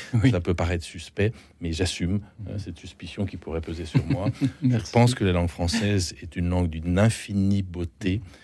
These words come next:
Speaker 2: et que, je sais plus qui disait, et, et ce genre de phrase est toujours un peu idiote, mais, euh,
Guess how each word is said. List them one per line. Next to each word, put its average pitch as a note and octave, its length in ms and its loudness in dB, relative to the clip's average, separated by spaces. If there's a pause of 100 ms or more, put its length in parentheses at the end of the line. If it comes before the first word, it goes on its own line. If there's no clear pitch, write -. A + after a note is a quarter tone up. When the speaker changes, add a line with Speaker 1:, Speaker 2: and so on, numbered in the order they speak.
(220)
Speaker 2:
et E2 100 -8
que, F#2+ 280 2 (220)
je G#2 120 -2
sais B2 140 4
plus C#3 140 -2
qui B2 140 -4
disait, A#2 480 4
et, E2+ 80 0 (180)
et E2 80 -12
ce E2+ 160 -8
genre F#2+ 180 0
de F2 60 0
phrase F2 320 -6
est D2+ 40 -6
toujours E2 300 -14
un E2 60 -8
peu F2 160 -8
idiote, F#2 320 0
mais, D#2 260 -4
euh, D#2+ 240 -12